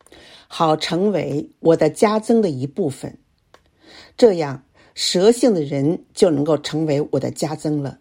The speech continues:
在亚当里面，古蛇借着咬我们，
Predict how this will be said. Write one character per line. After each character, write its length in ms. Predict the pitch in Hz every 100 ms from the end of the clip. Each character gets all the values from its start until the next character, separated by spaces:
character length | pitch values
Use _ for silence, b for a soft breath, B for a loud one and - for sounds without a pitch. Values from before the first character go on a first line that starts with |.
| _ _ _ _ _ _ _ _ B B B
在 220 | - 262 214
亚 240 | 170 135
当 240 | 135 220
里 160 | 202 131
面， 340 | 135 131 120 - _ b b b
古 280 | - 180 170
蛇 340 | 160 147 156 185
借 180 | 233
着 140 | 196 147
咬 320 | 147 135 143
我 280 | 202 156 -
们， 220 | - -